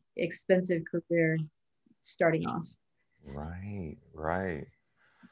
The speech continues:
Speaker 2: Okay, thanks a lot for that information for people who wanna know. Um, where can people find some of your work, uh, some of, you know, movies that you've been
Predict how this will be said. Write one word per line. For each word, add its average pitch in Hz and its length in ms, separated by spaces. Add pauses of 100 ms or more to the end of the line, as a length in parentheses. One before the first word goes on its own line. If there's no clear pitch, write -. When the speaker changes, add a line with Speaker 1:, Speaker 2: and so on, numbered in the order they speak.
(320)
Speaker 2:
Okay, 170 680
thanks 170 540
a 160 60
lot 147 240
for 160 120
that 147 160
information 151 840
for 151 140
people 135 340
who 127 60
wanna 127 260
know. 123 280 (440)
Um, 139 240
where 175 300
can 226 180
people 151 320
find 139 340
some 135 220
of 110 100
your 104 160
work, 101 480 (300)
uh, 98 240
some 107 260
of, 98 220
you 110 100
know, 101 200
movies 104 520
that - 140
you've 101 200
been 98 420